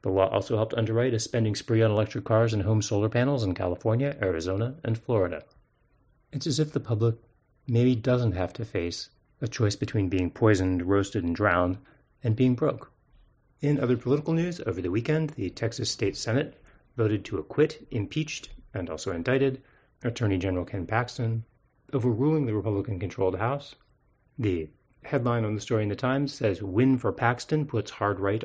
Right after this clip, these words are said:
on top in Texas," which seems more or less backwards. The fact that the hard right is on top in Texas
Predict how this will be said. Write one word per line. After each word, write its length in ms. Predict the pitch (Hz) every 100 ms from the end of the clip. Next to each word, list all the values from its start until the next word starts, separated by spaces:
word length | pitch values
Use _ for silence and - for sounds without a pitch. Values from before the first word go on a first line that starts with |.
| -
on 180 | 92 87
top 220 | 92 -
in 140 | 85
Texas," 480 | 80 120 - 175 - _ _ _ _ _ -
which 240 | 92 -
seems 240 | 101 85
more 160 | 92 78
or 60 | 78
less 240 | 80 78
backwards. 720 | - 98 - 120 117 - - _ _ _ _ _ _ -
The 260 | 95 87
fact 400 | - 120 120 -
that 140 | - 110
the 80 |
hard 260 | 92 101 98
right 240 | 98 101
is 160 | - 127
on 140 | 117
top 240 | 92 95 -
in 80 | 92
Texas 480 | 139 - 147 -